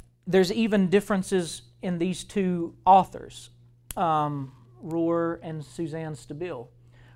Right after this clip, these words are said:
Richard Rohr says that i-, if you're a seven, both six and eight are wings, and they function like the wings of a bird. Unless they're both working, you can't fly.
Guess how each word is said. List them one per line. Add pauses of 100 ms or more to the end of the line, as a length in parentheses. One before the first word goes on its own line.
(120)
Richard
Rohr
says (340)
that
i-, (300)
if
you're
a
seven, (320)
both (600)
six
and
eight
are
wings, (520)
and
they
function
like
the
wings
of
a
bird. (800)
Unless
they're
both
working,
you
can't
fly.